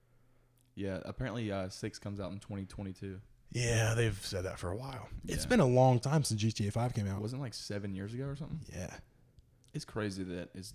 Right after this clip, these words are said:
Speaker 1: that game's been out for seven years and people are still playing it. Like,
Speaker 2: I think it's free now.
Speaker 1: Ri-, what?
Speaker 2: I think so.
Speaker 1: For real?
Speaker 2: I think so. Or
Speaker 1: I
Speaker 2: at least they did a, a time where it was.
Speaker 1: It may, yeah.
Speaker 2: Right when
Speaker 1: It
Speaker 2: that purple and green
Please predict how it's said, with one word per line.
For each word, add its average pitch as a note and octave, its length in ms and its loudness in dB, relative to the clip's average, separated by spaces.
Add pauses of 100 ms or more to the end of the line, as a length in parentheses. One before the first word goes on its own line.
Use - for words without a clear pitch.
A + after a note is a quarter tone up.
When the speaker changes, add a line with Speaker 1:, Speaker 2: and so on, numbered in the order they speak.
Speaker 1:
that F#2+ 220 -8
game's G2 220 -6
been F#2 100 -6
out F#2 100 -8
for G2+ 80 -12
seven F#2+ 440 -6
years F2+ 220 -6
and F#2 100 -12
people F2+ 200 -8
are F2 40 -8
still F2+ 200 -10
playing F2 260 -10
it. D#2 120 -10
Like, F2 160 -10 (840)
Speaker 2:
I - 60 -20
think F#3 140 0
it's C#3 120 0
free A2+ 240 0
now. F2 220 -6 (640)
Speaker 1:
Ri-, G#2 240 -2
what? A#2 200 -4
Speaker 2:
I - 320 -14
think F#3+ 160 -8
so. F#2 220 -4 (480)
Speaker 1:
For G#2+ 120 -4
real? E3+ 160 -4 (180)
Speaker 2:
I - 100 -18
think C3+ 140 -4
so. E2+ 220 -8 (240)
Or A#2 120 -2
Speaker 1:
I A#2 160 2
Speaker 2:
at B2 80 2
least C#3 200 4
they C3+ 80 2
did A#2 180 2
a, F#2+ 180 0
a G2+ 120 -4
time A2 340 -2
where F#2 140 0
it D#2 80 -4
was. G2 340 -6 (1160)
Speaker 1:
It G2 140 -4
may, G2 140 -4 (160)
yeah. F#2+ 280 -4 (180)
Speaker 2:
Right B2 120 8
when A#2 140 4
Speaker 1:
It A#2 60 4
Speaker 2:
that - 140 -6
purple A#2 380 2
and F#2+ 140 0
green G#2 480 2